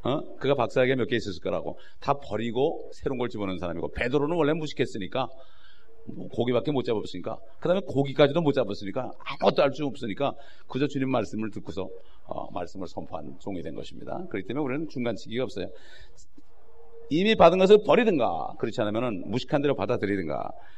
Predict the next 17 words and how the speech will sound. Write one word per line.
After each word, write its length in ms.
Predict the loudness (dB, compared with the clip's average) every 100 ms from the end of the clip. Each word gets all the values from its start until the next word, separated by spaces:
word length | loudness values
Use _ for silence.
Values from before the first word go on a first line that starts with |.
| -8
그렇게 260 | -2 -2 0
하면은 360 | 0 0 -2 -2
똑똑한 520 | -4 -2 -2 -2 -2
사람이 480 | -2 -2 -2 -2 -4 -6 -10 -10 -6
됩니다. 600 | -2 -2 0 -2 -2 -4 -6 -6
그러므로 320 | -2 0 0 0
우리는, 560 | 0 2 2 0 -4 -8 -10 -10 -10 -8 -8 -6
저와 220 | 0 2
여러분은 340 | 2 2 0 -2
이미 320 | -2 0 2 0 -4 -8 -4
영화롭게 640 | -2 0 -2 -2 0 0 0 -4 -10 -10 -10 -8 -10 -10 -6
되었습니다. 500 | -4 -4 -4 -8 -8 -8 -8 -10 -10 -10 -10 -10 -10 -4
아멘. 340 | 4 8 8
예. 1200 | 6 -6 -8 -8 -8 -8 -8 -8 -8 -6 -6 -8 -8 -10 -10 -10 -10 -4
왜요? 440 | -2 0 -2 -8 -8 -8 -8 -2
어떻게 260 | 0 2
알아요? 220 | 2 2